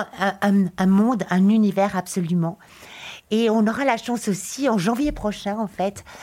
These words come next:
de découvrir une nouvelle exposition. Donc, c'est vraiment, euh, le grand flash sur, euh, Gérard Le Monaco à l'École Estienne, qui va donc lui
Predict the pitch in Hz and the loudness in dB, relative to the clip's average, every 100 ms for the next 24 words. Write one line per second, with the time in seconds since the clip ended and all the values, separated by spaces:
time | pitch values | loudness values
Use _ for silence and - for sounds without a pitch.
0 | - - 160 220 220 175 202 202 220 190 | -18 -8 -2 0 0 -4 -4 -4 0 4
1 | 185 247 285 277 226 196 - 175 151 - | 4 4 2 2 0 -2 -6 -6 -6 -6
2 | 180 208 160 - 147 170 208 196 139 - | -4 -2 -4 -6 -4 -4 -2 -6 -8 -14
3 | - - - 165 165 160 190 233 214 165 | -20 -20 -8 -4 -2 -2 2 2 4 2
4 | 156 - 247 247 - - - 208 202 180 | -2 -4 -2 -2 -4 -10 -4 -2 0 0
5 | 147 143 - - - - 220 220 196 180 | -2 -4 -12 -20 -10 -2 0 2 2 4
6 | 175 165 - 170 - - - - - 214 | 2 -2 -4 -10 -10 -16 -14 -12 -4 -2
7 | 226 220 196 180 180 170 175 180 175 175 | -2 0 0 0 -2 -2 -2 -2 -2 0
8 | 180 180 175 160 165 | -2 -4 -6 -4 -4